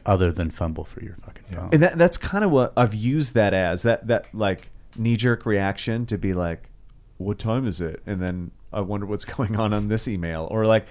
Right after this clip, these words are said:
Speaker 3: whenever that happens, when it's a pointless thing, I've tried to, like, okay, take the ten seconds that I would have just wasted looking at my phone and just, like, follow two breaths if I can. And it, it's not much. Like, it, it really doesn't do much.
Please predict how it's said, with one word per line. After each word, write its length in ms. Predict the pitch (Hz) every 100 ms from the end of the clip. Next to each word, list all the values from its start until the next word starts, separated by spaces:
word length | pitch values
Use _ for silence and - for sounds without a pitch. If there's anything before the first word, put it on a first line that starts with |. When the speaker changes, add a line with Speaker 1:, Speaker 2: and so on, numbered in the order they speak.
| - - - - -
Speaker 3:
whenever 480 | 143 113 139 160 180
that 140 | 175 135
happens, 380 | 131 120 95
when 140 | 98 101
it's 120 | 98
a 80 | 98
pointless 720 | - - 127 135 107 92 -
thing, 360 | - 101 82 87 - - - -
I've 160 | 110 -
tried 300 | - 117 101
to, 80 | 104
like, 260 | 95 90 - - - - - - - - -
okay, 180 | 107 101
take 380 | - 117 - - - - -
the 100 | 104
ten 400 | - - 131 139
seconds 420 | - 123 120 -
that 100 | 104
I 40 |
would 180 | 101 101
have 80 | 92
just 240 | 98 -
wasted 600 | 98 90 95 - - 92
looking 300 | 90 - 98
at 100 | 92
my 140 | 92 85
phone 440 | - 92 98 117 - - -
and 100 | 101
just, 160 | 85 -
like, 200 | 85 -
follow 760 | - 87 85 85 87 85 85 - - - -
two 180 | - 95
breaths 380 | 85 76 - 85
if 120 | 82
I 80 | 78
can. 320 | - 78 69 - - - - - - -
And 120 | 127
it, 100 | 131
it's 200 | 131 -
not 180 | 151 -
much. 440 | 139 131 - - 98
Like, 200 | 98 113
it, 120 | 107
it 80 | 110
really 280 | 135 139
doesn't 280 | 117 110 95
do 140 | 113 107
much. 420 | 104 98 -